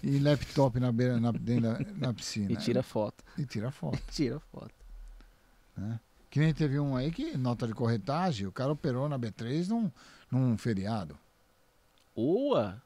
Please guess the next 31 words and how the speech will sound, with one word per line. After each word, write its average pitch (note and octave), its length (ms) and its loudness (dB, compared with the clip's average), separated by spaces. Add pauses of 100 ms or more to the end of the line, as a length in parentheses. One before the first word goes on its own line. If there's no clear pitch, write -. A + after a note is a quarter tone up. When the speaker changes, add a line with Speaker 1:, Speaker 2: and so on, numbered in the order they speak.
Speaker 1:
É, G2 320 -4
a G#2+ 80 -2
nota G2+ 200 -4
de A2 60 -8
corretagem B2 460 -4
tava F3 220 -4
lá, B2+ 80 -2
o D3+ 60 -2
cara G#3 200 -2
ganhou C3 400 0 (400)
mais D#3 260 4
de G3+ 80 2
duzentos D3+ 440 0
pau. A2 420 -4
Speaker 2:
É, G#2 240 -6
porque - 420 -12
abriu B2 300 -6
Speaker 1:
Aí A#2+ 80 -4
Speaker 2:
pra C3+ 80 0
Speaker 1:
a C3+ 60 2
Speaker 2:
ele. A2 80 2
Speaker 1:
co-, C#3+ 100 2
é, B2+ 300 0
e A2 60 -2
aí A#2 280 0
o C3 60 -2
cara B2+ 200 0
tava D#3 200 -2
numa A#3+ 180 0
corretora. C3 640 -2 (720)
Speaker 2:
Rapaz. D#3 1160 -12